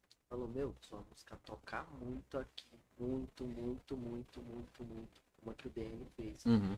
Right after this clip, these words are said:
Speaker 1: Que, inclusive, essa música eu peguei e investi um dinheiro e coloquei na Legenda Funk.
Speaker 2: Uhum.
Speaker 1: Eu, eu, até hoje eu tenho uma nota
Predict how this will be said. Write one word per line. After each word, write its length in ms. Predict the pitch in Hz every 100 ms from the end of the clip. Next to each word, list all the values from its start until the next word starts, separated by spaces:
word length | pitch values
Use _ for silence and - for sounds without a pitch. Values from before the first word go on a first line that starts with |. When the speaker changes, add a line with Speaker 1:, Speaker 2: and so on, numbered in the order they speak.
| -
Speaker 1:
Que, 580 | - 120 120 117 113 107
inclusive, 540 | 123 - 123 127 160 135
essa 240 | 120 127 117 117
música 280 | 135 - 127
eu 120 | 117 -
peguei 460 | 127 120 113 131 - - - - - - _ _ _ _
e 640 | 117 117 117 117 110 110 110
investi 460 | 123 117 - 135
um 120 | 143
dinheiro 480 | 156 135 117 117 139
e 40 | 143
coloquei 360 | 147 135 139
na 100 | 127
Legenda 460 | 131 135 135 139 - -
Funk. 320 | 143 123 - - 107
Speaker 2:
Uhum. 260 | 101 92 98
Speaker 1:
Eu, 260 | 104 107 -
eu, 80 | 123
até 260 | 123 226
hoje 200 | 302 294
eu 60 | 269
tenho 200 | 269 247
uma 160 | 247 247
nota 400 | 170 143 147